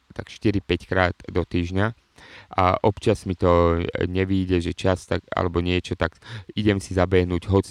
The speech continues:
iba takúto nejakú krátku blbostičku, aby som mal ten beh aj v ten deň a potom, keď mám chuť a čas, tak idem potom na tie dlhšie desať a viac.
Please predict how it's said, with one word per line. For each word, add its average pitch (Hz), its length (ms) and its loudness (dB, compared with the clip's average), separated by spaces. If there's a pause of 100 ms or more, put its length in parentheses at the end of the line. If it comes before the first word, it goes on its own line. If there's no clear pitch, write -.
iba 95 240 -2
takúto 90 420 -4
nejakú 87 300 -2
krátku - 420 -4
blbostičku, 90 880 -2 (480)
aby 90 220 -2
som 87 200 0
mal 95 360 2 (640)
ten 87 220 -4
beh 90 280 0
aj 87 140 0
v - 100 -12
ten 90 200 2
deň 87 280 0 (340)
a - 100 -6
potom, 90 400 0
keď 85 300 0 (260)
mám 87 300 0
chuť 87 460 0
a - 120 -4
čas, 85 260 -2
tak 80 180 -6
idem 82 220 -4
potom 80 260 -8
na 82 120 -4
tie 82 160 -6
dlhšie 80 420 -6
desať 80 340 -4
a 82 100 -8
viac. 82 380 -8